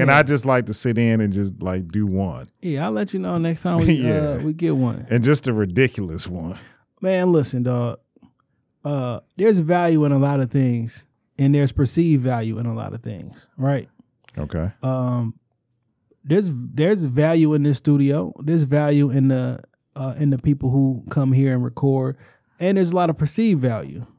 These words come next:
Speaker 1: Now, we not sure yet. Um, the reason I haven't made no, uh, a podcast network, quote, a,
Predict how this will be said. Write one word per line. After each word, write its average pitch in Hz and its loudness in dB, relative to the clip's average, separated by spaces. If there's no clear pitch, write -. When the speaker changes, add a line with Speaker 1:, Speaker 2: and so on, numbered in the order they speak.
Speaker 1:
Now, 123 0
we 160 2
not 151 0
sure 180 -2
yet. - -10
Um, 120 -6
the 147 -2
reason 160 4
I 175 2
haven't 156 2
made 151 2
no, 143 0
uh, 131 -6
a 127 -6
podcast 143 0
network, 139 0
quote, 160 2
a, 143 0